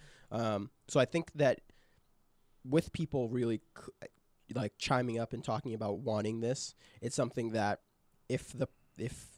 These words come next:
they want to cultivate the sport more and actually make it a product for the fans, um, they're gonna listen to what the fans want and, and slowly transition this. Right now, they're giving kind of a B S excuse that they need more,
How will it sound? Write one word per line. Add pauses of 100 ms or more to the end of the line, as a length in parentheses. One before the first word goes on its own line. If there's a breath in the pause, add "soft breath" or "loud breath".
(1800)
they
want
to
cultivate
the
sport
more
and
actually
make
it
a
product
for
the
fans, (340 soft breath)
um, (200)
they're
gonna
listen
to
what
the
fans
want
and,
and (540)
slowly
transition
this. (340 loud breath)
Right
now,
they're
giving
kind
of
a
B
S
excuse
that
they
need
more,